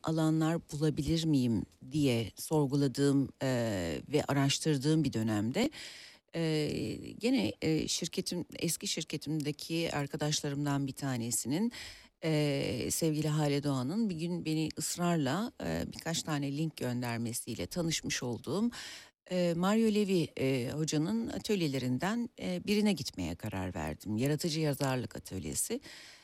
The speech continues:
E, ve fakat aslında orada birazcık daha kendimi ne kadar, e, gerçekleştirebilirim? Yazılarımda yeterli, e, yaratıcılığı bulabilir miyim? Yoksa, e, iyi yolda mıyım?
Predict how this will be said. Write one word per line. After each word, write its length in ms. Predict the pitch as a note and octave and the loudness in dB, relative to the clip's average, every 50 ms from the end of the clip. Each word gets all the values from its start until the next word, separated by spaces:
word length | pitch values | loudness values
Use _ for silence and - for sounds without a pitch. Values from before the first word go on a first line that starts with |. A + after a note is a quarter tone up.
| - _ _ - | -20 _ _ -4
E, 200 | F3+ F3+ F#3 F3 | -2 0 0 2
ve 100 | G#3 A#3+ | 2 2
fakat 320 | A3+ - C#4+ - C4+ A#3+ B3 | 2 0 -2 -2 -2 0 0
aslında 460 | A#3+ A#3 - - - B3 A#3 A#3+ A#3 | 0 0 0 0 0 2 2 4 4
orada 360 | - A#3+ A#3+ A#3 A3+ A#3 G3+ | 4 4 2 2 2 0 0
birazcık 520 | A#3+ A#3+ A#3 A3+ G#3 F#3+ - - - - | 2 2 2 2 0 -2 -4 -6 -4 -2
daha 200 | F#3 F3 E3+ F#3 | 0 0 0 0
kendimi 480 | F#3 - G3 F#3 F3+ F3+ F3 F3+ F#3+ G3+ | 0 0 0 0 0 0 0 0 0 0
ne 80 | F#3+ G3 | 0 0
kadar, 580 | - G3+ F3+ F3 E3+ E3 D#3+ C#3+ - - - - - | -2 -2 2 4 4 4 4 2 -2 -6 -8 -8 -6
e, 680 | - D#3 D3+ D3+ C#3 C#3 C3 B2 B2 A#2+ A#2+ B2 - - - | -4 -2 0 0 0 -2 -2 -2 -4 -6 -6 -8 -10 -4 0
gerçekleştirebilirim? 1200 | F3 F3 F3+ E3+ - - - - D3+ D3+ C#3+ - - E3 D3+ B2+ C3 B2+ C3 C3 - D3 G#3 G#3+ - - - - - - - _ - | 2 2 2 2 0 -2 -4 -2 -2 -2 -2 -2 -2 -4 -4 -4 -4 -4 -4 -4 -4 -2 -4 -4 -6 -8 -14 -14 -16 -20 -10 _ 0
Yazılarımda 920 | F3+ F3 D#3+ F#3 G3 F#3+ F#3 F#3 F#3 F#3 F3+ D#3+ F3 F3 F3 F3+ F#3 - - | 0 2 2 4 4 4 4 4 2 2 2 2 2 2 2 2 0 -4 -4
yeterli, 880 | - F3 E3+ E3+ - F3+ E3+ E3+ E3 E3 E3 D#3+ F3 G3 G#3 G#3+ G#3 - - - | -4 -2 -2 -2 0 0 0 0 0 0 0 0 0 0 0 0 -2 -4 -4 -4
e, 80 | F3 E3+ E3 D#3+ D#3 D#3 D3+ A2 B2 A#2+ - - | -2 0 0 0 0 0 0 -2 -2 -4 -4 -2
yaratıcılığı 840 | C3+ D3+ D#3 E3+ F3 - - E3+ D3+ E3+ D#3 D3+ D#3+ D#3+ D#3+ D3 C#3 | 0 2 2 2 2 2 0 -2 -2 -2 0 2 2 2 2 2 2
bulabilir 520 | D3+ D3+ D#3+ D#3 C#3+ D3+ C#3+ D#3+ E3+ E3+ | 2 2 4 4 2 2 0 0 0 0
miyim? 380 | D3+ C#3+ D3 E3 G3 A#3 A#3 - - | 0 0 0 2 2 0 -2 -4 -4
Yoksa, 540 | F#3 F#3 F#3 E3+ - - - F#3 F#3 F3+ - - - - | -2 0 0 0 0 -2 0 2 2 2 0 -2 -8 -6
e, 140 | - - - | -4 -4 -2
iyi 220 | - G3 G3 A3+ | 0 2 2 2
yolda 320 | C4+ D4+ C#4 C4 A#3 C4 B3 | 2 2 2 0 2 4 4
mıyım? 260 | B3+ C4+ D4 - | 4 4 4 2